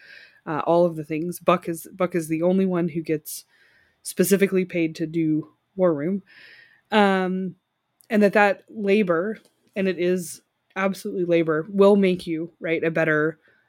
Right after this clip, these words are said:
scholar, teacher, writer, all of that. Um, but to, to, to keep it going, right, that this is, this is really vital work for the War College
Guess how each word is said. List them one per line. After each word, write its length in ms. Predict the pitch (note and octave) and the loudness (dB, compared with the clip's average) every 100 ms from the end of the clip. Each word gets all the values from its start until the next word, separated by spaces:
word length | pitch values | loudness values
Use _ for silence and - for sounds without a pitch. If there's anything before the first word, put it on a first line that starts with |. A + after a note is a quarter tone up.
| _ _ | _ _
scholar, 540 | - - F3 F3 E3 E3 | -10 0 2 4 0 -2
teacher, 640 | - E3+ E3 D3+ D3 - _ | -8 -8 -6 -6 -6 -10 _
writer, 520 | F3 D#3 D3 C#3+ D#3+ _ _ _ | -4 -2 -2 -4 -6 _ _ _
all 200 | D#3+ D#3+ | -4 -4
of 100 | D3+ | -4
that. 260 | A#2 D3+ - _ - - - _ _ | -10 -12 -16 _ -20 -20 -20 _ _
Um, 720 | G3+ F#3+ F3+ D#3 D3+ D3 E3 _ _ _ _ _ _ _ _ _ | 4 4 2 0 -4 -8 -12 _ _ _ _ _ _ _ _ _
but 160 | F#3 F3+ | -2 0
to, 160 | F#3 - - | -4 -4 -2
to, 240 | G3+ F3+ - _ | -2 -2 -14 _
to 100 | - | -8
keep 240 | F#3+ A#3+ A#3 | -2 2 2
it 80 | F#3+ | 0
going, 340 | A3 A#2+ C3+ | -6 -8 -8
right, 180 | C#3+ E3+ | -6 -4
that 120 | D#3+ | -2
this 240 | F3 F3 F3+ | -2 -2 0
is, 360 | E3+ D#3+ D#3 | 0 -2 -6
this 220 | - F3+ | -4 -2
is 160 | F3 D#3+ | -2 0
really 220 | F3 D#3+ | 2 2
vital 420 | D3+ D3+ D3+ D3 | 2 0 0 -2
work 340 | D3 G#2 - - - | -4 -6 -10 -20 -6
for 120 | F3+ | 0
the 120 | D#3 | 0
War 180 | C#3+ C#3+ | 2 -2
College 420 | D3 D3 D#3+ F3 | -4 -8 -8 -10